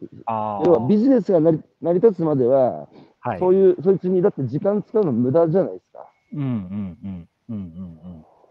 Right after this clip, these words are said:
Speaker 1: あ、でも僕、
Speaker 2: だけど、いや、
Speaker 1: 無駄、
Speaker 2: 勝手に
Speaker 1: 無駄と思わないかもしれないです。
Speaker 2: だ、そうなると、やっぱ、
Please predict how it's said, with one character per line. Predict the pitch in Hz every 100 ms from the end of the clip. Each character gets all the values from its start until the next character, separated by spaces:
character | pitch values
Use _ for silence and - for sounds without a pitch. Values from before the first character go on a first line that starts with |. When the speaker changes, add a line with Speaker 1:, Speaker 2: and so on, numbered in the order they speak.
| _ -
Speaker 1:
あ、 | 123 131
で |
も | -
僕、 | 170 139
Speaker 2:
だ |
け | 120
ど、 |
い |
や、 | 139
Speaker 1:
無 |
駄、 | 170
Speaker 2:
勝 |
手 | -
に |
Speaker 1:
無 | 131
駄 | 156 175
と | 175
思 | 170
わ | 170
な | 123
い |
か | 107
も | 101
し |
れ | 98
な | 92
い |
で | 87
す。 | _ _ _ _ _ _ _ _ _ _ _ _ _ _ _ - _ _ _ _ _ _ _ _ -
Speaker 2:
だ、 | 143
そ | 208
う |
な | 233 226
る |
と、 | - 180
や | 151
っ |
ぱ、 | 170 143 117